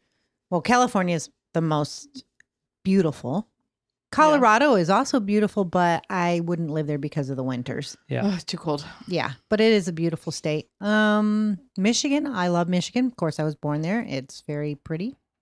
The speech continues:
Speaker 3: Mm-hmm.
Speaker 2: Also winters.
Speaker 1: Yep.
Speaker 3: Winters are horrible
Speaker 1: Won't
Speaker 3: there.
Speaker 1: live there.
Speaker 2: <laughs>
Speaker 1: Win-,
Speaker 2: Yeah.
Speaker 1: winters are horrible.
Speaker 3: Amir's in the chat says, "Hi from Iran."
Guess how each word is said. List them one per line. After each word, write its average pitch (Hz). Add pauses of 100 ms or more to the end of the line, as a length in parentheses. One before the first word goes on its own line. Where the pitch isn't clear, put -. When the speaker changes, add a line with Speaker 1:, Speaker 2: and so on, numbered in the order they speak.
Speaker 3:
Mm-hmm. 120
Speaker 2:
Also 151
winters. 143
Speaker 1:
Yep. 165
Speaker 3:
Winters 131
are 127
horrible 120
Speaker 1:
Won't 180
Speaker 3:
there. -
Speaker 1:
live 175
there. 247 (120)
Speaker 2:
<laughs> 277
Speaker 1:
Win-, 170
Speaker 2:
Yeah. 277
Speaker 1:
winters 202
are 214
horrible. 196 (140)
Speaker 3:
Amir's 160
in 160
the 151
chat 160
says, 147
"Hi 185
from 196
Iran." 190